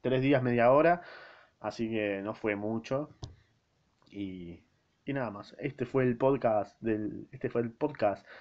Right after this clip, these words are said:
de fin de semana. <laughs> El podcast sorpresa, porque me puede, a veces es como que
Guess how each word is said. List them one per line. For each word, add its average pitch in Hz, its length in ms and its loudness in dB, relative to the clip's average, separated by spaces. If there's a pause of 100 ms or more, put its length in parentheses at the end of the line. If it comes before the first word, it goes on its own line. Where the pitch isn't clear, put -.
(200)
de 117 80 -2
fin 220 140 2
de 185 80 4
semana. 131 520 2 (400)
<laughs> - 380 -14
El 117 140 -4
podcast 311 260 -2
sorpresa, 113 460 0
porque 110 240 0 (720)
me 427 80 -6
puede, - 300 2
a - 80 4
veces 330 440 4
es 233 80 0
como 196 220 4
que 170 260 0